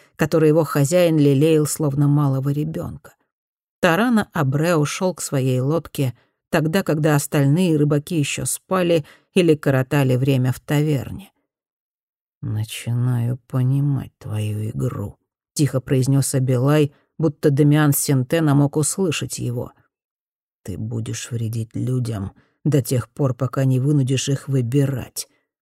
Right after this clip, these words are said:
пока, наконец, кто-нибудь из них не выдаст моего сына». Убежище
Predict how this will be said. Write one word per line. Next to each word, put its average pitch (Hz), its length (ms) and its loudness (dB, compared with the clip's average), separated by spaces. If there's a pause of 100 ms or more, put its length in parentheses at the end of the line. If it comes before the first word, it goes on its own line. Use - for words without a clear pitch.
пока, 147 300 -2
наконец, 120 680 -2
кто-нибудь 113 680 -8
из 95 160 -10
них 113 400 -8 (560)
не 117 180 0
выдаст - 600 -4
моего - 340 -12
сына». - 540 -8 (1400)
Убежище 202 680 0